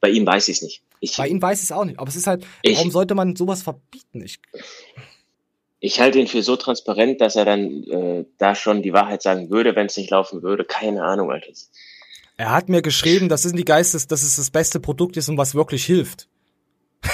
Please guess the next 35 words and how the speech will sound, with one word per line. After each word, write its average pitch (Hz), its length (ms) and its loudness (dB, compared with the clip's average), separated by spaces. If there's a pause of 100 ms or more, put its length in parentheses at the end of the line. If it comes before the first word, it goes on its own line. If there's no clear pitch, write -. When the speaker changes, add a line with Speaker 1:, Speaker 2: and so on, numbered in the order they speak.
(1600)
Speaker 2:
Er 143 120 0
hat 175 140 0
gedacht, 180 240 2
ich - 80 -8
bin 190 100 6
ein 180 60 2
Fan. 185 480 0
Ich - 100 -4
hab 196 120 0
mir 160 80 0
Science 180 280 2
Astrology 175 380 2
geschrieben 120 400 -2
gehabt. 113 280 -2 (580)
Da 123 100 0
dachte 135 220 -2
ich - 100 0
mir, 139 180 6
ja, 156 140 2
das, 165 200 0 (220)
ja, 107 160 -6
dachte 131 160 -4
ich 135 100 -2
mir, 147 120 2
was 127 160 2
schreibst - 340 0
du 175 60 2
mir 143 100 0
für 131 120 -4
eine, 113 180 -2 (1500)
das - 120 -8
fand 147 160 0
ich 143 120 0
halt, 131 180 4
<laughs> - 720 -2